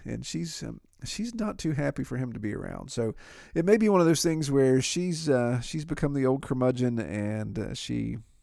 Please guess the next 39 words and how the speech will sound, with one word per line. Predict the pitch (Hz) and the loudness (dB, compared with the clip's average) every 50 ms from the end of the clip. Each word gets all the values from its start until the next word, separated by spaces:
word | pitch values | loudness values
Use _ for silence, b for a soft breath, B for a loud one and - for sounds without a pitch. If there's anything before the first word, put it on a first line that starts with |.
| _ - 165 | _ -18 -16
you | - - | -14 -14
know, | - - 110 _ _ - | -14 -16 -18 _ _ -12
there's, | - - - - - _ _ _ B B B B B B B B | -12 -12 -12 -14 -20 _ _ _ B B B B B B B B
there's | B - 139 | B 2 6
all | 151 143 143 | 6 6 6
kinds | - 151 139 131 123 | 6 4 2 2 0
of | 113 | 0
things | 110 110 107 110 | -2 -2 -2 -2
we | 110 104 | -2 -2
could | 107 - | -2 -2
say | - 117 107 107 | -2 -2 -2 -2
we | 117 113 113 107 | -4 -6 -6 -6
need | 110 110 113 113 110 | -4 -4 -4 -4 -2
to | 117 113 | -4 -4
ha-, | 107 110 - - 117 | -4 -4 -4 -4 -4
have | 110 101 127 | -4 -2 -4
done | 110 104 - - | -6 -6 -6 -8
with | - - | -8 -6
her, | 98 107 110 110 | -6 -6 -6 -6
but, | 110 113 - 60 - - - | -6 -6 -8 -8 -8 -10 -10
uh, | - - 113 113 117 - | -10 -8 -8 -10 -12 -14
she's | - - 127 123 - | -12 -12 -12 -10 -10
become | - - - 113 | -10 -10 -8 -8
a | 107 107 | -8 -10
farm | - - 104 110 113 120 | -10 -10 -10 -10 -10 -10
fixture | - - - - - - - | -10 -10 -10 -10 -12 -14 -12
now. | - - - - 120 | -12 -12 -12 -12 -14
So | - - 110 107 113 - _ _ _ _ _ _ _ _ - - - _ - - | -12 -12 -12 -12 -12 -16 _ _ _ _ _ _ _ _ -20 -20 -20 _ -20 -20
she | - - - 151 135 | -20 -16 -14 -12 -10
may | 120 113 113 | -8 -8 -8
be | 107 107 104 107 | -8 -8 -10 -10
my | 107 - - 120 | -8 -8 -8 -8
equivalent | 123 120 - - - 117 107 104 98 110 | -8 -10 -10 -6 -6 -6 -6 -6 -8 -10
of | 110 - | -10 -10
a | - | -10
nine | 104 107 104 104 104 110 104 | -10 -10 -10 -10 -10 -10 -10
hundred | - - 110 - - | -12 -12 -12 -12 -10
pound | - 98 98 92 87 | -10 -10 -10 -12 -12
dog. | 85 95 95 92 98 95 87 - | -12 -12 -12 -12 -12 -14 -16 -18